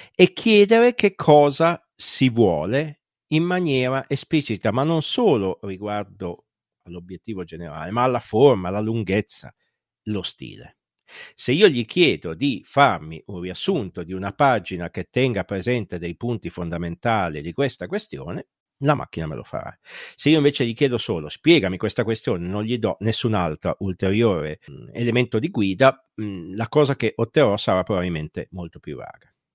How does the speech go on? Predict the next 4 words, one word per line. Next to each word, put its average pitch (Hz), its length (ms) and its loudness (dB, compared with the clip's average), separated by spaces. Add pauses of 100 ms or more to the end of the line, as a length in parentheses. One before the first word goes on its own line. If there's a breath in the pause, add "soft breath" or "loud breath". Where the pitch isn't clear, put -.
(580 loud breath)
Dare 175 440 8
un 214 100 0
contesto, 127 800 -4 (320)
mm, 85 220 -12